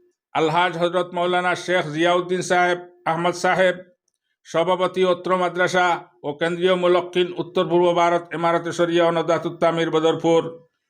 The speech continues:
আপনারা চিনইন, আপনার ডেঙ্গারবন্দি হুজুর ডে চিনইন, তাইন আমরার মাদ্রাসার স্থায়ী সভাপতি, তাইন আমরার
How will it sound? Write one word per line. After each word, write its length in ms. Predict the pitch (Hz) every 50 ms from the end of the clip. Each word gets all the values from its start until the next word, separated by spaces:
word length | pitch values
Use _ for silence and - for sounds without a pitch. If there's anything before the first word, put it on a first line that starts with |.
| _ _ _ -
আপনারা 360 | 123 131 151 160 160 160 160
চিনইন, 460 | - - 160 156 165 170 180 180 175 175 175 - _ _ _ _ _ _ _ _ _ _ _ _ _ _ -
আপনার 240 | 123 131 156 156 151 147
ডেঙ্গারবন্দি 560 | 170 170 180 175 175 180 175 180 170 170 175
হুজুর 240 | 165 165 160 175 175 180
ডে 100 | 180 170
চিনইন, 380 | - 165 160 175 175 175 175 170 143 - - _
তাইন 200 | - 147 165 165 123
আমরার 320 | 151 165 170 180 180 165 156
মাদ্রাসার 380 | 156 156 170 165 185 170 - -
স্থায়ী 260 | - 156 175 208 233
সভাপতি, 560 | 170 185 175 170 165 165 165 165 165 165 160 151 135 - - - _ _ _ _ _ _ _ _ _ _ _ _ _ _ _ _ -
তাইন 200 | 143 147 156 160 165
আমরার 340 | 160 160 160 160 156 151